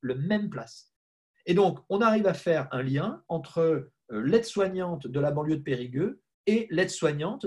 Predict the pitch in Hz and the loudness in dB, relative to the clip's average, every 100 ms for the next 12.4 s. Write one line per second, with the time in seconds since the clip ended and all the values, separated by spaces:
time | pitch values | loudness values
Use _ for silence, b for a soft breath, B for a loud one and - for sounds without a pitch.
0 | 151 135 180 202 185 143 156 180 180 160 | -4 0 0 0 -2 -6 -8 -6 -4 -2
1 | 143 139 - - - 147 - 131 131 139 | -4 -6 -8 -10 -10 -10 -6 -6 -4 -4
2 | 131 127 127 127 202 277 b b b 214 | -4 -4 -6 -4 -4 -6 b b b -2
3 | 208 247 214 208 190 208 156 B B _ | 2 0 2 2 2 0 -2 B B _
4 | _ - 190 285 240 202 240 240 208 175 | _ -2 4 6 6 4 4 4 0 0
5 | 247 208 175 175 196 190 208 170 - 196 | 0 0 -2 -4 -4 -2 -4 -6 0 6
6 | 220 185 - 247 190 170 277 254 - _ | 6 4 -2 0 0 0 -2 -4 -10 _
7 | _ _ - 202 208 202 165 147 147 - | _ _ -8 2 6 6 4 -6 -6 -4
8 | 170 165 175 175 240 240 - 165 156 151 | -2 6 6 8 6 4 0 -2 0 0
9 | 156 - - 147 - 233 220 202 185 185 | -2 -4 -2 -2 0 0 2 2 -2 -2
10 | 160 170 214 208 175 147 143 196 254 - | -4 -2 -4 -4 -4 -2 0 -2 -6 -10
11 | _ _ _ 117 117 135 165 254 226 147 | _ _ _ -8 -4 2 4 4 4 4
12 | 160 147 190 285 | 2 2 -4 -6